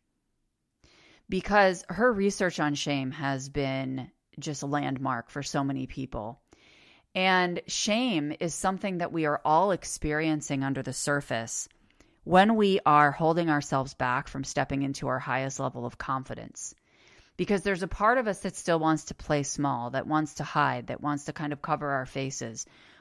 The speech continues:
or pretend that we don't have certain things going on or certain obstacles in our way. And when we're hiding, we're feeling a little embarrassed or we're feeling shame. And usually when we're feeling embarrassment on the surface,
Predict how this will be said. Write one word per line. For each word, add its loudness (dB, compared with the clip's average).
or 2
pretend 2
that -2
we 2
don't 4
have -2
certain -6
things -2
going -2
on -2
or -6
certain -6
obstacles -6
in -4
our -6
way. -8
And 4
when 6
we're 6
hiding, 4
we're 0
feeling -2
a 2
little 0
embarrassed 0
or -6
we're -6
feeling -4
shame. -6
And 6
usually 2
when 2
we're -2
feeling -2
embarrassment 0
on 0
the -4
surface, -4